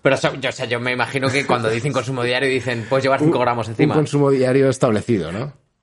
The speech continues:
Speaker 2: Puede ser, puede ser, pero como lo he
Speaker 1: Porque
Speaker 2: leído
Speaker 1: es
Speaker 2: así por diez veces el consumo diario, digo,
Speaker 1: Claro, porque si no hubiera
Speaker 2: "Son muy
Speaker 1: un
Speaker 2: subjetivos,
Speaker 1: si,
Speaker 2: socio".
Speaker 1: si no hubiera un número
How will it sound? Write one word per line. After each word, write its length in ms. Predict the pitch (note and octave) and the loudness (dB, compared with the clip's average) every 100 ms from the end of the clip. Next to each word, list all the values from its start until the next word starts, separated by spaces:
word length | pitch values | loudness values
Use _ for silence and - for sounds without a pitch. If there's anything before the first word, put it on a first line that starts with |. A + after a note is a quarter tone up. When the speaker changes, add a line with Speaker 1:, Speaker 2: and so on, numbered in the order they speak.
| _ _ _ _ _ _ - | _ _ _ _ _ _ -6
Speaker 2:
Puede 180 | B2+ B2+ | -2 0
ser, 180 | - G2+ | -2 -2
puede 180 | A#2 A#2 | 0 -2
ser, 200 | A2 F#2 | -2 -4
pero 220 | G#2 A2 | -2 -2
como 240 | G#2+ A2 A#2+ | -2 -2 0
lo 80 | |
he 20 | B2+ | 2
Speaker 1:
Porque 120 | D3 | 4
Speaker 2:
leído 140 | D3+ | 2
Speaker 1:
es 60 | C#3+ | 2
Speaker 2:
así 100 | D3+ | 2
por 180 | D3 C#3+ | 2 2
diez 180 | D3 D3 | 2 4
veces 220 | C#3 A#2+ | 2 0
el 60 | A#2+ | 0
consumo 340 | A2+ C3 C3 | 0 2 2
diario, 240 | B2+ B2+ C#3+ | 2 2 2
digo, 200 | A2+ F#2+ | 0 0
Speaker 1:
Claro, 220 | C#3 C#3 | 0 0
porque 160 | C3 A#2+ | 0 -2
si 180 | - C3 | -4 -4
no 100 | B2+ | 0
hubiera 220 | D3+ D3 | 2 2
Speaker 2:
"Son 60 | D3+ | 4
muy 40 | |
Speaker 1:
un 60 | A#2+ | 2
Speaker 2:
subjetivos, 480 | C#3+ B2 A#2+ C3+ G2+ | 0 2 2 2 2
Speaker 1:
si, 60 | |
Speaker 2:
socio". 280 | B2+ C3 F#2 - | 2 0 -2 -6
Speaker 1:
si 160 | C#3 | -8
no 120 | A#2 C3 | -4 0
hubiera 240 | C#3+ C#3+ | 0 2
un 140 | C#3+ | 2
número 580 | D#3 E3+ C3 G2+ D#2+ - | 2 2 2 0 -4 -12